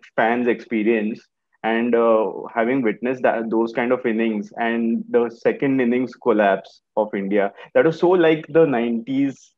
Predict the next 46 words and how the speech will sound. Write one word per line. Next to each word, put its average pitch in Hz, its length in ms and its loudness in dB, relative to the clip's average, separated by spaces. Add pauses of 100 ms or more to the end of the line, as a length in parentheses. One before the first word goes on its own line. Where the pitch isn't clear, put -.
(220)
teams, 113 380 -2 (340)
wherein 127 340 4
India 123 340 2
would, 123 160 2
like, 123 260 0 (180)
like, 117 180 -2
Sachin 123 440 -2
or 123 120 0
Azharuddin 117 560 0
would, 120 180 -4 (240)
would 117 140 -8 (100)
play 120 500 2
something, 120 460 -2
play 113 160 2
and 117 120 2
a - 20 -2
miss, 120 200 -4
or 120 80 2
they 117 140 0
would 117 180 0
have 117 140 0 (640)
got 113 240 0
a 117 160 4 (260)
beautiful 117 380 -6
delivery 113 440 -2
and 117 200 -4
they 117 80 -2
got 104 240 0
out, 143 280 0
and 120 260 -4
the 117 60 2
rest 113 200 2
of 123 120 0
the 120 80 0
team 120 240 -2
followed, 104 400 2
and 107 180 0 (220)
it 117 120 0
was 123 180 4
a - 20 -10
sudden 120 300 2
collapse, 113 400 4
and 123 160 -4
India 113 220 0
would, 117 140 -2
like, 113 180 -2